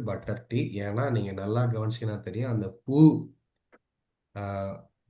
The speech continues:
பூ பூத்து கீழே கொட்டும் பொழுது, ஆ, நல்லாவே உங்களுக்கு தெரியும், நெய் மாதிரிதான், வெண்ணெய் மாதிரிதான் அது வந்து கொட்டியிருக்கும்.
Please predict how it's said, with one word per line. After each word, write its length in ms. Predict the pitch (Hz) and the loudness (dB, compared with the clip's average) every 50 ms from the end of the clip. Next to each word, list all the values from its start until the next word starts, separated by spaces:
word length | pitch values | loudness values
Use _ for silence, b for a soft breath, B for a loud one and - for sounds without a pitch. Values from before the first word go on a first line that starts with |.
| _ - 120 117 87 82 - _ _ _ _ _ _ _ _ _ _ _ _ _ _ _ - | _ -10 -8 -8 -8 -12 -14 _ _ _ _ _ _ _ _ _ _ _ _ _ _ _ 0
பூ 80 | 156 151 151 151 - | 4 4 4 4 2
பூத்து 360 | 139 143 143 143 139 147 156 185 214 - - - - _ _ _ _ | 0 0 0 0 4 6 6 6 6 4 0 -6 -12 _ _ _ _
கீழே 220 | - 143 139 139 127 | -4 -2 0 0 0
கொட்டும் 400 | 120 - 120 117 120 151 147 143 | 0 0 0 2 4 4 2 2
பொழுது, 360 | 127 127 120 120 120 123 151 170 196 196 - - - _ _ _ _ _ _ _ _ _ _ _ _ _ _ - | 2 2 2 4 4 4 4 4 2 0 -2 -6 -14 _ _ _ _ _ _ _ _ _ _ _ _ _ _ -8
ஆ, 60 | 110 110 107 107 107 | -6 -4 -4 -4 -4
நல்லாவே 500 | 104 104 104 107 117 123 131 131 131 139 143 | -4 -4 -2 0 0 0 2 2 4 4 4
உங்களுக்கு 360 | 135 127 120 117 117 117 117 120 | 4 4 4 4 4 4 2 2
தெரியும், 360 | 117 117 117 117 131 156 170 170 - - 113 110 113 | 2 4 6 6 6 4 4 2 0 -4 -2 2 4
நெய் 320 | 120 131 147 160 165 165 | 6 8 10 12 12 12
மாதிரிதான், 580 | 160 - - 123 127 123 120 117 127 135 127 113 104 | 12 10 6 2 0 0 2 2 2 2 0 0 0
வெண்ணெய் 380 | 110 120 135 156 160 156 139 123 | 0 2 6 8 8 8 8 6
மாதிரிதான் 320 | 117 117 117 123 131 120 | 4 4 4 2 2 0
அது 80 | 113 110 | -2 -4
வந்து 220 | 95 98 107 113 117 - | -4 -6 -6 -6 -6 -6
கொட்டியிருக்கும். 520 | 98 - - 110 95 - - - - _ | -8 -6 -6 -6 -6 -8 -10 -18 -20 _